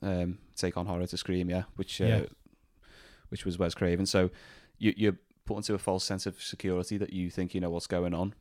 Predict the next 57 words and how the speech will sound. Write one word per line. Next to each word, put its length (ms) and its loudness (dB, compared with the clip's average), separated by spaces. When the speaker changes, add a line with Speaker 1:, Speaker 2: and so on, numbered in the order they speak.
Speaker 1:
which 180 -2
you 60 2
do 240 2
to 120 -2
a 60 0
certain 240 2
extent, 340 -2
but 100 0
then 220 0
they'll 300 -2
flip 220 0
it 80 -2
back 160 0
around 220 2
again, 280 4
and 180 0
they'll, 320 0
they'll 100 -6
give 160 -4
you 100 0
a 60 0
big, 260 -6
a 40 -8
big 140 -4
twist 280 -4
at 80 -4
the 100 -2
end. 180 -6
It's 100 0
great. 200 2
Speaker 2:
Absolutely. 300 0
It 60 -2
was 120 2
a 40 4
great 220 2
film. 240 2
Great 140 2
Speaker 1:
And 120 6
it's 120 4
Speaker 2:
film. 100 -2
Speaker 1:
re-, 80 -8
it's 100 -2
Speaker 2:
Great 100 4
Speaker 1:
really 100 4
fu-, 80 0
Speaker 2:
choice. 120 0
Speaker 1:
it's 140 -2
really 160 2
funny 220 2
as 100 4
well. 160 2
Speaker 2:
Always 240 6
on 140 8
Film 240 2
Four. 320 4
Speaker 1:
Yeah, 140 4
yeah. 140 4